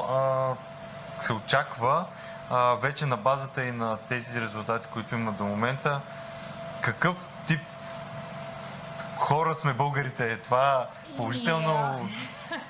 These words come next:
Speaker 1: Какво се очаква?
Speaker 2: Ми, очаква се така да дадем една, ед-, всъщност ще направим една оценка, а, доколко, доколко сме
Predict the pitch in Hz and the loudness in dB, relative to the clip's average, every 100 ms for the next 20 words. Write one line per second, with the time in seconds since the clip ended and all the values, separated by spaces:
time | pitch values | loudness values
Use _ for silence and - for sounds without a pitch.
0 | - 226 123 156 160 175 147 151 143 143 | -4 -2 0 0 2 2 2 4 2 2
1 | 120 101 90 - - - - - 233 233 | -2 -2 -8 -14 -16 -16 -16 -6 0 2
2 | 220 - 247 285 339 - 320 339 - - | 4 6 6 6 0 0 0 0 2 6
3 | 277 277 220 233 220 262 285 277 269 247 | 6 6 0 2 4 4 2 4 6 6
4 | 233 220 233 247 240 226 220 208 202 98 | 6 4 6 6 6 6 6 4 4 2
5 | 104 101 214 226 233 220 226 233 226 208 | 0 -2 -2 -2 0 2 2 2 0 0
6 | - 269 254 262 240 - 277 269 240 262 | -2 -2 0 2 6 8 8 8 8 8
7 | 254 - 262 277 269 226 233 285 311 240 | 6 2 2 2 2 2 4 4 2 2
8 | 233 240 220 220 220 - 240 269 269 - | 4 6 4 2 -2 6 10 10 6 -2
9 | - 277 277 277 240 202 226 - 262 262 | 4 6 6 4 2 0 4 8 8 6
10 | 220 - 226 208 196 | -6 0 2 2 0